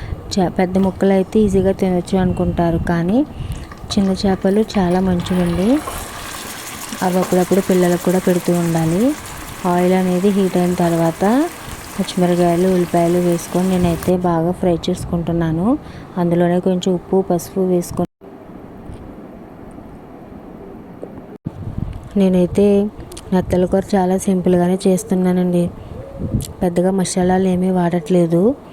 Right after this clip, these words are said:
అల్లం వెల్లుల్లిపాయ పేస్ట్ కూడా ఏమీ వేయట్లేదండి. just ఉల్లిపాయలన్నీ బాగా మగ్గిపోయిన తర్వాత సరిపడా కారం అయితే వేసుకోవాలి. చూసారు కదా, బాగా వేగిపోయాయి ఉల్లిపాయలు, పచ్చిమిరపకాయలు కూడా.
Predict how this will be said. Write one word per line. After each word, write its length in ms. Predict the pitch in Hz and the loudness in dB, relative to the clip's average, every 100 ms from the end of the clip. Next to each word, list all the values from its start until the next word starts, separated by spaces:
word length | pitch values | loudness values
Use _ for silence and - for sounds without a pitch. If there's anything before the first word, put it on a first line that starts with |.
| - - - | -20 -14 -2
అల్లం 260 | 180 180 185 | 2 4 4
వెల్లుల్లిపాయ 420 | 185 180 180 180 | 4 4 4 2
పేస్ట్ 400 | 180 180 - - | 2 0 -2 -2
కూడా 220 | 175 180 | 0 2
ఏమీ 280 | 190 180 180 | 2 2 2
వేయట్లేదండి. 760 | 180 175 180 175 170 165 165 | 2 2 2 2 2 2 0
just 420 | 185 190 175 - 175 | 2 0 0 -2 0
ఉల్లిపాయలన్నీ 880 | 196 185 175 175 180 175 175 190 - - - - - | 2 2 2 2 2 0 0 0 -4 -6 -6 -8 -4
బాగా 220 | 180 175 | 0 0
మగ్గిపోయిన 480 | 180 170 160 175 180 | 2 0 0 0 0
తర్వాత 580 | 175 170 170 160 202 240 - - - - - - - - - - - - - - - - - - | 0 2 0 2 0 -2 -4 -14 -14 -14 -12 -12 -14 -16 -16 -14 -14 -14 -12 -10 -10 -10 -8 -6
సరిపడా 560 | - 180 156 175 180 185 | 0 0 0 2 2 0
కారం 360 | 185 175 175 | 0 0 0
అయితే 220 | 175 165 180 | 0 2 2
వేసుకోవాలి. 840 | 175 160 175 170 170 165 190 285 - 151 - - - 190 | 2 0 0 2 2 2 0 0 -6 -8 -8 -8 -2 0
చూసారు 280 | 170 185 180 | 2 0 2
కదా, 380 | 180 175 202 226 | 2 4 2 0
బాగా 260 | 202 170 165 | 0 2 2
వేగిపోయాయి 680 | 175 170 - 190 185 180 | 2 0 0 2 4 4
ఉల్లిపాయలు, 440 | 170 170 160 170 175 | 2 0 2 0 2
పచ్చిమిరపకాయలు 720 | 180 170 175 165 165 165 165 | 0 -2 -2 -2 0 0 0
కూడా. 440 | 165 165 165 214 | 0 2 2 0